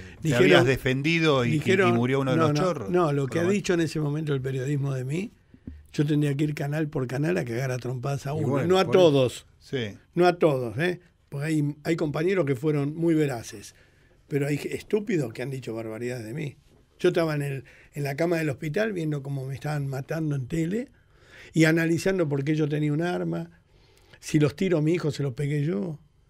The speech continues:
Speaker 2: Mirá las barbaridades, mirá las barbaridades,
Speaker 3: ¿Mm?
Speaker 2: ¿entendés? ¿De dónde saqué el arma yo? Entonces, realmente, y eran compañeros, ¿eh?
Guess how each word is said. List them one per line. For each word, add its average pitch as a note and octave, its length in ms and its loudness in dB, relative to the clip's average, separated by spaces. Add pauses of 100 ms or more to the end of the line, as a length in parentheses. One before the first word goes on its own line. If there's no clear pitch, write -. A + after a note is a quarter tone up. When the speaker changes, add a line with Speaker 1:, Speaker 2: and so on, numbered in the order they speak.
(420)
Speaker 2:
Mirá F3 320 4
las A3+ 120 0
barbaridades, C#3 800 -2 (560)
mirá E3+ 240 0
las A#3+ 120 -2
barbaridades, C#3 760 -4 (340)
Speaker 3:
¿Mm? C#3+ 140 -6 (400)
Speaker 2:
¿entendés? D#3+ 420 -6 (640)
¿De F3 120 8
dónde G#3+ 280 4
saqué D#3+ 280 -2
el E3+ 100 0
arma C#3+ 260 -4
yo? D3+ 420 -6 (1160)
Entonces, B2+ 480 -2
realmente, G3+ 500 0
y F3+ 120 2
eran F#3 160 2
compañeros, C#3+ 720 -4
¿eh? E3 120 -10